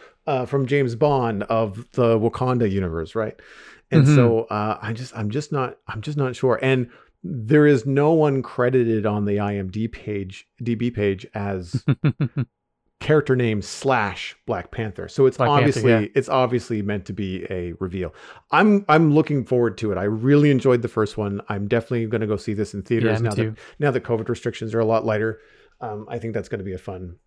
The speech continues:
Speaker 1: uh, a fun thing to go see. And, um, and I mean, I really enjoy everybody in it. So, like, we'll, we'll see how it's gonna go. Um,
Speaker 2: Yeah.
Speaker 1: and, um, I don't know how to pronounce his name properly, but, uh, Tenoch Huerta, I think,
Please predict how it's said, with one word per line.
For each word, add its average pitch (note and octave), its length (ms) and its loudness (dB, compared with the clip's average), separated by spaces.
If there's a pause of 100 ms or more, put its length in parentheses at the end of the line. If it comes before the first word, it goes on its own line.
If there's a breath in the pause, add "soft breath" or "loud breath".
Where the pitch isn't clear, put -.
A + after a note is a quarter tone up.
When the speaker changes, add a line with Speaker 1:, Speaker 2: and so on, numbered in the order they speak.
(160)
Speaker 1:
uh, G2 300 -8
a G#2 40 -6
fun G2 260 -8
thing F#2+ 180 -10
to F#2+ 80 -10
go F#2+ 160 -6
see. F#2 340 -10 (460 soft breath)
And, G2 380 -8
um, F#2 460 -8 (840)
and G#2+ 140 -6
I G#2+ 120 -6
mean, C3 140 4
I A#2+ 60 4
really C3 260 4
enjoy G#2 260 0
everybody F2+ 420 -6
in F2+ 100 -8
it. - 140 -16
So, F2+ 180 -12
like, F2 160 -14 (120)
we'll, G2 300 -6
we'll G#2 120 -8
see G#2 200 -8
how F2+ 160 -10
it's F2 100 -16
gonna F2 160 -12
go. F2+ 260 -10 (360 loud breath)
Um, G#2+ 380 -4
Speaker 2:
Yeah. G2+ 40 -2 (360)
Speaker 1:
and, A2+ 280 -2
um, G#2 440 -4
I - 280 -12
don't G2+ 120 -6
know F#2+ 60 -10
how F#2 140 -12
to F2+ 80 -12
pronounce F#2 320 -10
his G2 100 -18
name F#2 140 -10
properly, G2 340 -8
but, G#2 180 -8
uh, F#2 140 -8
Tenoch - 380 -6 (640 soft breath)
Huerta, E3+ 420 0 (120)
I D3 100 -2
think, F#3 380 -4